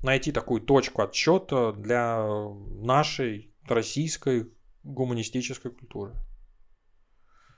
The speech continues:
Вот. С картин Рублёва всё и началось. А дальше вот посмотрим, что стало с нашей культурой, куда оно всё двинулось, как оно всё развивалось.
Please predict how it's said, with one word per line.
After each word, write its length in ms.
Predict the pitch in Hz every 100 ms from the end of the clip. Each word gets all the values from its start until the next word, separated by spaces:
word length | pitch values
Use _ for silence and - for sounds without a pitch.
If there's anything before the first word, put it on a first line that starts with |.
| _ _ _ _
Вот. 160 | 110 - _ _ - _ - - _ - _
С 80 | -
картин 400 | 139 - - 151
Рублёва 480 | 123 110 147 190 120
всё 240 | - 131
и 40 | 135
началось. 600 | 123 - 117 98 - - _ _ - _ _ _ _ - _ - - -
А 80 | 113
дальше 400 | 120 185 - 147
вот 280 | 123 147 -
посмотрим, 640 | 135 - 123 - - 98
что 240 | - 113
стало 360 | 104 - 101 98
с 100 | -
нашей 260 | 107 95 104
культурой, 640 | 104 98 156 185 165 143 - - - - _ - - - - - - - _
куда 440 | - 131 123 127 104
оно 260 | 104 104
всё 220 | 90 - 95
двинулось, 880 | 101 113 147 165 170 - - - - -
как 320 | - 113 -
оно 200 | 107 98
всё 240 | - 107
развивалось. 840 | 98 95 98 95 110 151 160 -